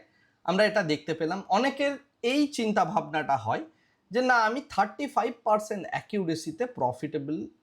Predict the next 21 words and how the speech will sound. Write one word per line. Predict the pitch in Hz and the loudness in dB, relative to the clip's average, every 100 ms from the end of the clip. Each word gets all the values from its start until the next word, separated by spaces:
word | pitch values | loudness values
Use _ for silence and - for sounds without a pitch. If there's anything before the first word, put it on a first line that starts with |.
| 120 | -8
হতে | - 131 | -6 -4
পারবো | 120 127 117 127 | -2 -2 -2 -6
না" | 143 214 - | -6 -8 -4
বা | 127 | -2
ইত্যাদি | 123 113 120 117 | 0 -2 -4 -4
ইত্যাদি। | 110 - 113 190 - _ _ _ 135 | -6 -6 -8 -8 -14 _ _ _ 0
যদি | 180 202 | 0 2
আমি | 247 208 226 | 2 2 4
আপনাকে | 202 202 208 214 | 2 2 -2 0
এই | 190 | -2
স্ট্র্যাটেজিটা | 208 - 156 151 156 139 147 | -4 -4 -4 0 0 0 -2
বলে, | 135 113 127 143 156 - 117 - | -2 -2 -2 0 0 -4 -14 -2
কখনো | 123 - 190 180 | -2 0 0 0
বলি | 127 117 151 247 | -2 -6 -6 -6
যে | 147 143 | -6 -2
এর | 151 | -2
অ্যাকিউরেসি | 127 - 170 160 156 160 | -2 -2 -2 -2 -2 -2
মাত্র | 131 - 151 | -4 -4 -6
থার্টি | - 110 - 139 | -4 -8 -8 -8
ফাইভ | - 127 - | -6 -6 -6
পার্সেন্ট, | 123 113 - 190 | -4 -4 -6 -10